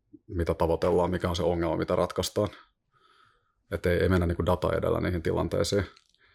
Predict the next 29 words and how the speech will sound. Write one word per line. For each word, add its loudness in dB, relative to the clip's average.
Ja 2
tää, 0
tota, 0
no, 2
machine 6
learning 6
on 2
tietysti 2
yksi -4
tosi 2
tunnettu 0
A 4
I-tekniikka, 2
ja 2
meilläkin 2
on 0
siihen 0
osaamista. 2
Ja 2
sitten -2
tää 2
optimointi 4
taas 2
on 0
ehkä -2
mennyt 4
vähän 4
tutkan 2
alla 0